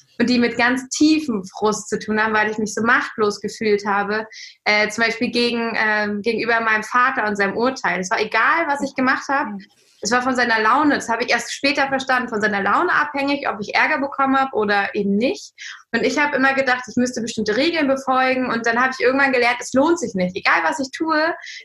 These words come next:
Speaker 1: ich krieg wahrscheinlich einen auf den Deckel und meine Energie zu investieren, ist es nicht wert, weil ich schaff das gar nicht. Also es ist, sind diese zwei Ideen, es ist einfach nicht machbar und die Energie zu investieren lohnt sich nicht. Und die zwei Sätze begleiten mich auch immer ganz doll und wenn du es gerade sagst,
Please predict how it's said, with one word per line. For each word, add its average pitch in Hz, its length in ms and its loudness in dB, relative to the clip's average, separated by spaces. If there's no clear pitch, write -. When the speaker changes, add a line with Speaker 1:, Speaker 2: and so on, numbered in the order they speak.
Speaker 1:
ich - 100 -10
krieg 294 140 0
wahrscheinlich 262 420 2
einen 226 80 0
auf 226 140 -2
den 240 100 -6
Deckel 269 380 2
und 233 80 -2
meine 220 240 0
Energie 226 400 0
zu 269 100 0
investieren, 220 640 0
ist 226 140 -2
es 220 100 -10
nicht 196 220 -2
wert, 226 320 2
weil 220 200 0
ich 196 140 -4
schaff 285 240 -2
das 202 240 -2
gar 185 280 0
nicht. 185 200 -2
Also 202 180 0
es 170 120 0
ist, - 140 -14
sind 247 140 4
diese 247 180 -2
zwei 247 260 2
Ideen, 247 200 2
es 220 120 0
ist 262 180 0
einfach 233 260 0
nicht 262 240 2
machbar 330 520 0
und 262 280 4
die 262 80 4
Energie 233 340 2
zu 311 120 -2
investieren 262 460 0
lohnt 233 360 2
sich 196 120 -4
nicht. 196 160 -2
Und 208 80 0
die 294 120 0
zwei 285 240 -2
Sätze 269 280 0
begleiten 240 520 0
mich 208 120 -4
auch 202 80 -4
immer 208 120 0
ganz 254 280 0
doll 233 240 2
und 220 180 -4
wenn 220 100 2
du 220 40 2
es 220 80 -4
gerade 214 260 0
sagst, 220 300 2